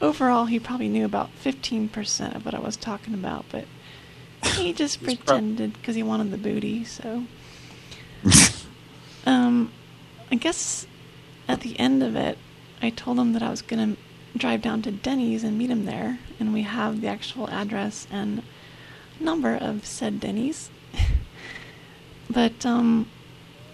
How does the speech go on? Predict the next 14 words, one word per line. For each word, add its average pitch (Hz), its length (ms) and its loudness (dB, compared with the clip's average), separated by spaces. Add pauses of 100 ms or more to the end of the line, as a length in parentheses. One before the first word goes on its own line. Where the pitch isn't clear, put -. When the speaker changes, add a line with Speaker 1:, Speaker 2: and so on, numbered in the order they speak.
(460)
Speaker 1:
anyway, 247 380 6
that 226 220 2
was 240 500 2 (880)
one 254 320 2
week 262 180 0
ago, - 400 -4 (680)
and 233 260 6
since 269 320 2
then 240 340 2
he 226 180 0
has 233 180 -2
literally 302 500 2
called 254 400 -2
back 214 440 -2